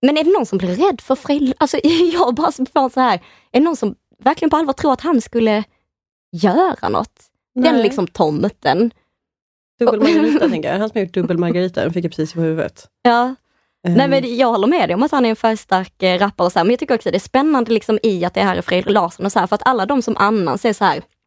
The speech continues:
Speaker 1: yttrandefrihetens fanbärare. Det känns som att de bara så här säger ingenting om detta. Det handlar ju ändå om någon typ av yttrandefrihet här, att kunna få lov att säga vad man vill.
Speaker 2: Ja, men precis.
Speaker 1: Eh.
Speaker 2: Och det, det är ju så intressant, liksom, att det, det blir så här vissa ord som, liksom,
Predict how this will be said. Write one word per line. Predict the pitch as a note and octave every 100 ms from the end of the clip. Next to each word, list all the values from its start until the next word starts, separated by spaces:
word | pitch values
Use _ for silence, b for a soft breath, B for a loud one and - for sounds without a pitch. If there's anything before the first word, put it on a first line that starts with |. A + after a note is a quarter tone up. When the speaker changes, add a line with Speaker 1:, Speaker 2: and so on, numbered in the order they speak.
| _ _ - - -
Speaker 1:
yttrandefrihetens | A#3+ - G#3+ G#3+ G3 G3+ G3
fanbärare. | G#3+ G3 B3+ G#3+ F#3 F3 - - - G3+ - _ _ _ _
Det | A#3+
känns | C4+
som | C4+
att | C4
de | G#3+ F3
bara | F#3+ D#4
så | B3
här |
säger | A3 A3+ C#3 C3 G#3
ingenting | D#4 A3+ G#3 G#3+
om | G3
detta. | G#3+ - F#3 b b
Det | A#3
handlar | C4 G3+
ju | G3+
ändå | C4+ B3
om | A3
någon | A3 F#3 E3+
typ | - G#3+ F#3+
av | F#3
yttrandefrihet | G3 - F3 - E3 -
här, | F3+
att | -
kunna | F#3
få | F3
lov | F3 D3+
att |
säga | - F3+ D#3+
vad | D#3
man | D3+ F3
vill. | F#3 - - F#3 _ _
Speaker 2:
Ja, | D#4
men | D#4+
precis. | D4 - -
Speaker 1:
Eh. | - F2 F3
Speaker 2:
Och | B3
det, | A3+ B3+ A#3+
det | B3+
är |
ju | B3+
så | D4+
intressant, | D4+ C#4 - F3+ E3 -
liksom, | D3 F3
att | E3+ -
det, |
det | F3 E3 G3
blir | F#3+
så | G#3+
här | F#3
vissa | F3+ - - - -
ord | - D#4+ E4 D4+
som, | - D4+ C#4
liksom, | B3 - F3 E3 F3